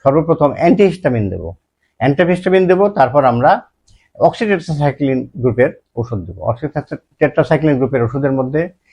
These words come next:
ইট্রাসিন হান্ড্রেড, রেনামাইসিন হান্ড্রেড, রেনামাইসিন এলএ, এগুলো আমরা, আহ, টেন এম এল per হান্ড্রেড কেজি এই ডোজে আমরা ব্যবহার করব। আর পাশাপাশি আমরা থাইলেরিয়ার ওষুধ দেব, যেমন টিকনিল,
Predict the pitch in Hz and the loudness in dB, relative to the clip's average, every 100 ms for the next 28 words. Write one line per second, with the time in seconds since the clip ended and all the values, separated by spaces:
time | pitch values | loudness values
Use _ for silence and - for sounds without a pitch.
0 | _ 160 - 151 - 135 110 120 120 120 | _ -4 0 0 0 -2 0 2 2 2
1 | 120 117 135 127 123 117 110 110 120 123 | 0 2 2 0 -2 -2 0 0 0 0
2 | 120 127 107 107 101 107 _ _ _ 147 | -2 -2 -2 -2 -4 -8 _ _ _ 0
3 | 156 170 151 127 123 - _ _ _ _ | 4 4 4 4 0 0 _ _ _ _
4 | - 117 113 110 101 - - 175 190 175 | -4 0 2 2 0 -6 0 4 4 4
5 | 165 156 135 120 - _ _ 131 160 175 | 2 4 2 2 -10 _ _ 0 2 2
6 | 175 139 135 127 - _ _ _ _ _ | 0 0 0 -2 -8 _ _ _ _ _
7 | - 190 185 120 165 170 180 143 120 107 | 4 6 6 4 4 4 4 4 2 2
8 | 101 92 85 82 - _ _ _ _ _ | 0 -6 -14 -18 -20 _ _ _ _ _
9 | _ - 117 120 - 147 196 196 214 208 | _ -2 0 0 0 0 2 2 4 4
10 | 143 143 254 - _ _ _ _ - 160 | 4 4 2 -6 _ _ _ _ 0 4
11 | 202 233 208 165 151 123 117 135 240 _ | 4 4 4 2 0 0 0 0 -2 _
12 | _ - 127 139 139 180 180 175 151 147 | _ -2 2 2 2 0 0 0 0 0